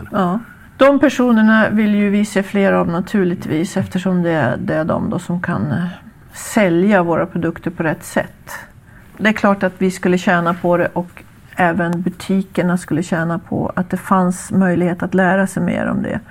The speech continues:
Och där känner vi väl från Sveriges Gårdsmejerister att kan vi hjälpa till med det här på något vis, bidra med kunskap och så vidare, så gör vi ju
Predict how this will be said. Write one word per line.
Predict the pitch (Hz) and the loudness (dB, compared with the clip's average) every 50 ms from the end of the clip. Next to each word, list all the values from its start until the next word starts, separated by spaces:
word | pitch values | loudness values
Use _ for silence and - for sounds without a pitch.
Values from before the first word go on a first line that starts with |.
| - - - - - - | -20 -20 -20 -20 -12 -4
Och | - 185 | 0 2
där | 180 185 196 208 | 4 6 6 4
känner | 208 - 208 185 185 180 | 4 4 2 2 4 4
vi | 175 175 175 | 2 2 2
väl | 175 180 | 0 -2
från | 175 - 170 180 | -2 -2 -4 -2
Sveriges | - - 165 170 - | -2 -2 -2 -2 -2
Gårdsmejerister | - 175 170 165 - - 180 175 175 202 214 - - 185 | -4 -4 -4 -4 -4 -4 0 0 2 0 0 -2 -4 -6
att | 170 175 - - | -6 -6 -8 -10
kan | - - 185 170 160 | -6 -4 -2 -2 0
vi | 151 160 185 | 0 2 2
hjälpa | 196 233 202 202 - - 180 | 2 2 0 0 -2 -4 -6
till | 175 - - - - 220 254 294 277 | -6 -8 -4 -2 2 4 4 4 4
med | 220 196 151 | 4 4 2
det | 160 | 2
här | 170 170 - - | 0 0 -2 -2
på | - - - | -2 -4 -4
något | 170 165 151 131 - - - - | -4 -4 -4 -4 -4 -6 -6 -8
vis, | - 78 - - - - - - - - - - - - - - - - - - | -8 -6 -6 -8 -10 -14 -20 -20 -20 -20 -20 -20 -20 -20 -20 -20 -20 -20 -10 -4
bidra | - 175 160 151 202 202 190 175 165 156 156 185 190 208 214 226 226 220 | -2 0 2 4 4 4 4 2 2 2 2 2 4 4 4 6 6 4
med | 208 196 185 175 170 165 - - | 4 4 2 2 0 -2 -4 -4
kunskap | - 220 220 196 175 160 - - - 220 214 208 - | 0 2 2 4 2 0 -2 -2 0 0 0 0 -2
och | 196 | -4
så | 180 - 175 | -2 -2 0
vidare, | 175 165 165 160 170 | 0 0 0 0 -2
så | 170 - 160 | -2 -2 -2
gör | 160 151 | -2 -2
vi | 156 - 151 | -2 -2 -2
ju | 123 147 143 | -2 -2 -2